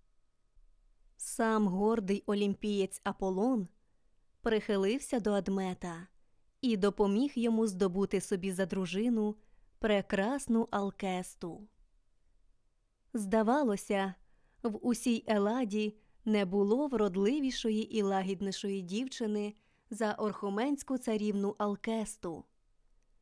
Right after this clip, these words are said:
Але батько її, цар Пелій, пообіцяв віддати дочку тільки за сміливця, що впряже в колісницю диких звірів, ведмедя і лева.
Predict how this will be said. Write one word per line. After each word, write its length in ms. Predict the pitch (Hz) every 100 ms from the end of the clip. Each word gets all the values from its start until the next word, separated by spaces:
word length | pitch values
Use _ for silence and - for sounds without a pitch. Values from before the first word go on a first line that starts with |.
| _ _
Але 260 | 220 202 202
батько 460 | 180 214 277 - 208
її, 500 | 190 180 180 165 - _ _ _ _ _
цар 340 | - 220 202
Пелій, 520 | - 220 220 196 185 214 _ _ _ _ _
пообіцяв 720 | 262 233 220 233 233 233 208
віддати 420 | 196 190 202 196
дочку 520 | 190 190 - 254 269 220 - _ _ -
тільки 380 | 233 202 214
за 120 | 196 202
сміливця, 800 | 214 202 202 269 254 220 185 208 _ _ _
що 300 | - - 240
впряже 480 | 208 202 208 190 214
в 60 | 202
колісницю 920 | 214 190 185 - 214 277 - 247 240 - -
диких 580 | 190 208 220 220 196 180
звірів, 540 | 175 185 185 180 156 _ _ _ _ _ -
ведмедя 920 | 208 208 190 202 247 277 226 233 226 _ _
і 120 | 220 208
лева. 560 | 190 175 165 160 175